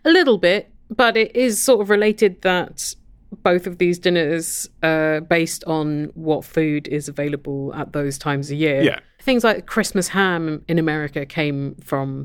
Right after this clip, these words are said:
Speaker 1: Britain. Although America, I think, reasonably rejected Christmas pudding and, uh, associated things.
Speaker 2: Given the opportunity for it not to be your tradition,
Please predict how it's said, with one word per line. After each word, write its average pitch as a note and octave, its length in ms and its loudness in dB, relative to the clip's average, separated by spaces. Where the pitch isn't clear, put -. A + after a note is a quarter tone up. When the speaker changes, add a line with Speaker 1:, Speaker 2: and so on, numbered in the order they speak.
Speaker 1:
Britain. - 460 -10
Although C3 500 0
America, D3 440 2
I C3+ 80 -2
think, D#3 260 -4
reasonably A3 400 2
rejected C#3+ 680 -2
Christmas C#3 380 -6
pudding C3 680 0
and, C3 380 -10
uh, B2+ 240 -8
associated C#3 720 -2
things. C#3 340 -2
Speaker 2:
Given F3+ 220 2
the D#3 100 6
opportunity B2+ 760 2
for G#2+ 200 2
it F#2 80 -2
not A#2 220 2
to - 80 -4
be G#2 120 2
your G2+ 160 2
tradition, E2 600 -4